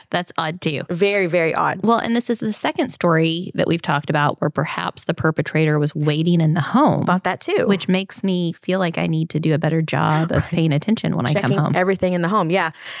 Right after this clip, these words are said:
Speaker 2: Uh, they think that because supposedly there were cigarette butts found in the attic, but we don't know who, I mean, it could, maybe Josiah had a terrible smoking habit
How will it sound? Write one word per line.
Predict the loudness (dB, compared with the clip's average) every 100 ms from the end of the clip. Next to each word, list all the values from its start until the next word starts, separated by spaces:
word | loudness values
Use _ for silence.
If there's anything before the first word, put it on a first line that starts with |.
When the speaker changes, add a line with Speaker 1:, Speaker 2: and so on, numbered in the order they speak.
| -4
Speaker 2:
Uh, | -2 0
they | 0 0
think | 0 0
that | 2 0 0
because | -4 -2 0 0 -4
supposedly | -8 -4 0 0 0 0
there | 2 2
were | 2
cigarette | 0 -2 2 2 4
butts | 2 0 -2
found | 2 4
in | 4
the | 0 0
attic, | 0 2 2 -2 -6 -20 -20 -20 _ _ _ -2
but | 0 -2 -8 _ -12
we | 0 2
don't | 4
know | 2
who, | -2 -2
I |
mean, | 0 0
it | 0
could, | -4 -2
maybe | 0 0
Josiah | -2 -2 0 2
had | 2
a | 0
terrible | -2 -2 -2 -2
smoking | -2 -2 0
habit | 0 0 0